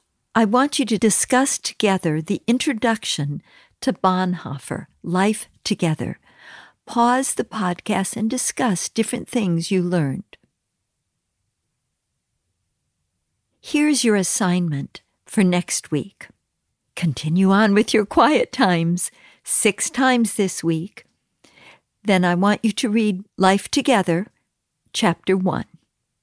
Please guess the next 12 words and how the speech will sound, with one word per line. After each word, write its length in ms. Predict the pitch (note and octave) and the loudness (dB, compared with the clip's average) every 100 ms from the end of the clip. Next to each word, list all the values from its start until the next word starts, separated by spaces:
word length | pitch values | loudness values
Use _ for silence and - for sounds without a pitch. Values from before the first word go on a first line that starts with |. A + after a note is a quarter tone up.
| _ _ _ _ _ _ _ - | _ _ _ _ _ _ _ 0
I 100 | G#3+ | 4
want 260 | G#3+ A3 - | 4 4 4
you 100 | F#3+ | 2
to 120 | A3+ | 4
memorize 840 | F#3+ A3 C#4+ C#4 F#3+ E3 F3+ - | 6 4 4 4 4 2 0 0
these 220 | G#3+ G3 | 0 2
verses 460 | G#3 A#3 B3 F#3 F#3 | 4 2 4 0 2
we've 160 | G#3+ G3+ | 0 2
been 160 | G#3+ | 0
talking 380 | G#3+ A#3+ A3+ G#3+ | 0 -2 0 0
about 360 | F#3 D#3 - - | 2 0 -2 -4
today, 460 | G3 D#3+ C#3 C#3+ | 0 0 0 -2